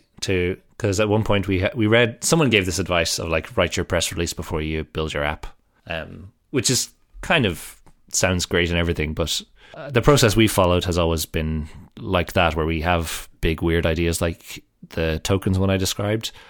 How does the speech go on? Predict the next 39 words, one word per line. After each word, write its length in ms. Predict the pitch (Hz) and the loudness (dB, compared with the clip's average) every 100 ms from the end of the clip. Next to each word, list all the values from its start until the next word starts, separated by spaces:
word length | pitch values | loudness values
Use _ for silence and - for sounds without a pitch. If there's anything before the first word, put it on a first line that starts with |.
| - | -14
and 100 | 92 | -8
then 100 | 90 | -6
eventually 460 | 85 90 90 - 82 | -2 0 0 -2 -4
it 100 | 78 | -4
refines 460 | 85 - 80 82 80 | -2 -2 -2 -2 -6
into 160 | 82 | -6
something 360 | - 80 80 78 | -6 -6 -8 -8
that 100 | 82 | -10
make, 200 | 80 - _ | -12 -14 _
maybe 300 | - 82 78 | -4 -2 -2
makes 240 | 78 78 - | -4 -6 -6
some 120 | 85 | -2
<laughs> 120 | - | -2
sense. 380 | 120 - - - _ - - - | 0 0 -2 -4 _ -20 -20 -8
So 380 | - 90 80 - - - | -2 -2 -4 -12 -20 -20
it, 220 | - 165 _ _ _ | -16 -16 _ _ _
it's 200 | 147 - | -8 -4
kinda 240 | - 135 117 | 2 4 6
like 240 | 101 - | 4 0
saying, 580 | - 110 98 92 87 - _ - | 0 2 4 2 -2 -6 _ 0
"Oh 60 | 127 | 4
yeah, 160 | 110 | 4
just 180 | 92 107 | 4 2
start 180 | - 101 | 4 4
at 80 | 92 | 2
that 140 | 87 | 0
point 200 | 95 85 | 0 -2
where 100 | 82 | -2
you 100 | 80 | -2
already 280 | 82 78 78 | 0 0 -2
know, 220 | 78 76 - - | -2 -4 -8 -8
you've 120 | - 87 | -2 0
already 280 | 82 78 | 0 0
done 160 | 76 80 | -2 -2
all 100 | 80 | 2
that 180 | 82 - | 2 2
<laughs> 60 | |
stuff 160 | - - | 2 0
somehow." 320 | 95 82 - | 0 -2 -8